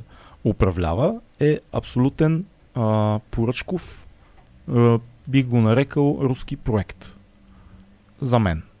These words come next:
Това, всяко решение на това правителство, което виждам в момента, е абсолютно, абсолютно грешно. Аз не съм гласувал за тия хора и, и, и, и моделите, в които ни връщат с решенията си, са,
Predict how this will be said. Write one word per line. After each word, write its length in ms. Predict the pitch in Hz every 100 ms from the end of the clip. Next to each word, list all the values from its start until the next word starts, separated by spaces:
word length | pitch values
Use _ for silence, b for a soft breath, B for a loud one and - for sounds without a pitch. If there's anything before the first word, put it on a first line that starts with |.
| _ - -
Това, 360 | 120 120 120 -
всяко 360 | - 156 - 135
решение 300 | - 127 110
на 100 | 107
това 160 | 113
правителство, 500 | - 104 101 - -
което 280 | - 107 -
виждам 300 | 98 98 98
в 120 | 90
момента, 520 | 98 104 147 156 151 -
е 120 | 143 143
абсолютно, 640 | - - 123 131 131 147 226
абсолютно 540 | 113 - 117 120 127 123 b b b -
грешно. 520 | 98 104 113 156 190 - -
Аз 160 | -
не 60 | 113
съм 220 | - 110
гласувал 400 | 110 127 139 135
за 120 | 135
тия 180 | - 143
хора 340 | 143 156 165 - b b b b
и, 60 | 123 - -
и, 200 | 120 120
и, 160 | 113 110
и 180 | 127 104 -
моделите, 500 | 117 98 139 175 175
в 120 | 139 -
които 260 | 120 -
ни 100 | 104
връщат 340 | 95 104 - 92
с 60 |
решенията 480 | 101 - 123 143 156
си, 80 | 147
са, 300 | - 147